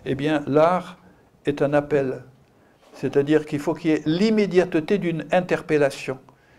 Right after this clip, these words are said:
Et donc, il voit passer ça, mais il nous le présente. Et donc, si vous êtes, si, si, lui c'est l'homme, si le spectateur est la femme, et inversement. C'est-à-dire que le, le tableau ici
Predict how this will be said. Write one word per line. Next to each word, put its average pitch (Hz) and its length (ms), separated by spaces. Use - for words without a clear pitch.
Et 139 80
donc, 208 260
il 139 280
voit 135 320
passer 151 340
ça, 247 380
mais 165 140
il 180 40
nous 185 100
le 208 160
présente. 208 600
Et 147 60
donc, 165 240
si - 340
vous 165 320
êtes, 151 320
si, 160 340
si, - 220
lui 175 180
c'est 180 180
l'homme, 233 340
si 156 400
le 147 100
spectateur 147 640
est 185 40
la 185 100
femme, 151 380
et 139 140
inversement. 147 600
C'est-à-dire 165 340
que 151 240
le, 131 220
le 156 240
tableau 165 360
ici 247 480